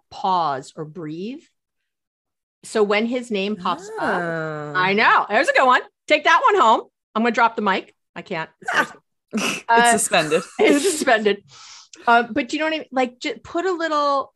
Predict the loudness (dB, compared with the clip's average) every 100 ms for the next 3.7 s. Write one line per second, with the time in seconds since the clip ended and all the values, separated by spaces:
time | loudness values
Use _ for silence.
0 | _ -8 -4 -2 0 -2 -4 -6 -6 -6
1 | -10 -6 -4 -2 -2 -2 -6 -10 -14 -8
2 | -6 -4 -8 -8 -10 -6 -6 -6 -8 -10
3 | -12 -20 -4 0 2 2 -2